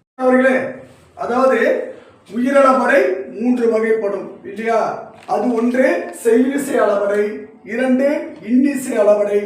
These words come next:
மூன்று சொல்லிசை அளபடை அப்படின்னு உயிரளபடை மூன்று வகை பிரிக்கிறார்கள். அது முதலில் நம்ம பார்க்க இருக்கக்கூடிய இலக்கண பகுதிகள் என்னன்னு பார்த்தீங்கன்னா, அளபடை, செய்யுளிசை அளபடை. இது எப்படி வினாக்கள் கேட்பாங்க அப்படின்னா,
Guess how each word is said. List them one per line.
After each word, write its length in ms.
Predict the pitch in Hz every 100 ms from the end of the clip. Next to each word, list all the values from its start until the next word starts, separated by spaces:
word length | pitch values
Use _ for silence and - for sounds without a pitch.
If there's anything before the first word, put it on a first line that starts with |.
| -
மூன்று 440 | 196 240 254 240 233 226 - - - -
சொல்லிசை 480 | 220 240 254 254 233
அளபடை 400 | 202 208 202 190
அப்படின்னு 380 | - 190 240 302
உயிரளபடை 460 | 220 247 226 214 - 233
மூன்று 280 | 214 214 202
வகை 220 | 202 220
பிரிக்கிறார்கள். 680 | - 180 185 165 160 208 - - - - - -
அது 180 | 285 277 262
முதலில் 320 | 302 330 294
நம்ம 140 | 262 254 247
பார்க்க 300 | 262 262 254
இருக்கக்கூடிய 480 | 247 226 233 233 220 - -
இலக்கண 320 | 240 294 285 - 233
பகுதிகள் 460 | 233 233 226 208 202
என்னன்னு 340 | 202 247 208
பார்த்தீங்கன்னா, 400 | 208 202 185 175 -
அளபடை, 380 | 240 247 208 202 - - - - _ -
செய்யுளிசை 600 | 254 262 302 294 285 285 285 - -
அளபடை. 420 | 247 247 214 208 180 - - - - _
இது 120 | 220 247
எப்படி 260 | 220 311
வினாக்கள் 600 | 262 240 269 262 247 214 208
கேட்பாங்க 380 | 214 233 226
அப்படின்னா, 360 | 196 180 170